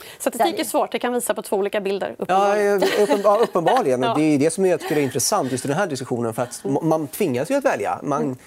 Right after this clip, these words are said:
Speaker 3: man kan ju såklart ha båda.
Speaker 1: Mm.
Speaker 3: Men, eh, det är också ett val att
Speaker 2: Mm.
Speaker 3: man
Speaker 1: Mm.
Speaker 3: hittar det, eh, femtio femtio.
Speaker 1: Men jag vill verkligen påpeka det att jag tycker att,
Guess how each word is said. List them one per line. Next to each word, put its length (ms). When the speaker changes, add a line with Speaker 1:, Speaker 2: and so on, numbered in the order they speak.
Speaker 3:
man 120
kan 120
ju 40
såklart 200
ha 100
båda. 680
Speaker 1:
Mm. 200
Speaker 3:
Men, 420
eh, 560
det 80
är 20
också 200
ett 100
val 200
att 380
Speaker 2:
Mm. 220
Speaker 3:
man 120
Speaker 1:
Mm. 120
Speaker 3:
hittar 140
det, 120
eh, 80
femtio 200
femtio. 320
Speaker 1:
Men 160
jag 80
vill 100
verkligen 300
påpeka 440
det 100
att 140
jag 120
tycker 280
att, 140